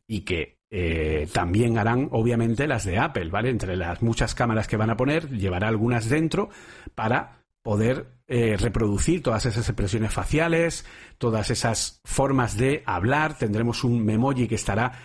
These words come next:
sincronizado vocalmente. Apple ya lo está haciendo desde que salieron los Animojis. Acuérdate que Apple ya era capaz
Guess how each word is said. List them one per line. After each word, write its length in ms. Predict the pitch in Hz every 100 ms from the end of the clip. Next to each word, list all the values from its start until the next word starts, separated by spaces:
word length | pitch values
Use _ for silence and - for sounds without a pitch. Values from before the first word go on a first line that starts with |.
| -
sincronizado 880 | - - 180 170 139 113 101 180 139
vocalmente. 720 | 110 101 98 127 180 170 90 -
Apple 500 | 107 131 151 - _
ya 220 | 101 90
lo 100 | 123
está 180 | 185 -
haciendo 360 | 95 156 214 120
desde 300 | 95 87 87
que 120 | 95
salieron 560 | - 90 101 120 131 139 - - - -
los 360 | 123 127 123 -
Animojis. 680 | 117 113 131 139 175 220
Acuérdate 680 | 101 95 110 120 120 151 -
que 220 | - 104
Apple 320 | 113 101 131 131
ya 120 | 131
era 140 | 131 165
capaz 460 | 104 165 190 -